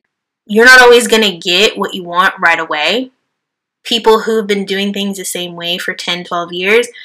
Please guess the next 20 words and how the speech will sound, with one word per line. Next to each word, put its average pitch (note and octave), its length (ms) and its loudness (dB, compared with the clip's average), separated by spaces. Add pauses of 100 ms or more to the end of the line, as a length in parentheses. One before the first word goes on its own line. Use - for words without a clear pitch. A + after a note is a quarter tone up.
(300)
aren't C4 160 4
gonna C4 180 0
immediately F#3+ 460 -4
see F#3+ 180 -6
the F3+ 120 -8
need E3+ 240 -10
to F#3 100 -10
change. F3 600 -6 (420)
But A3 140 4
if G#3+ 120 2
you A3+ 100 0
involve G#3 480 2
them, A#3 440 2
if G3+ 160 -4
you're F#3 120 -2
patient, G3+ 680 -2
if G3+ 140 -8
you G3 80 -12
show F#3 400 -2
them G#3 380 0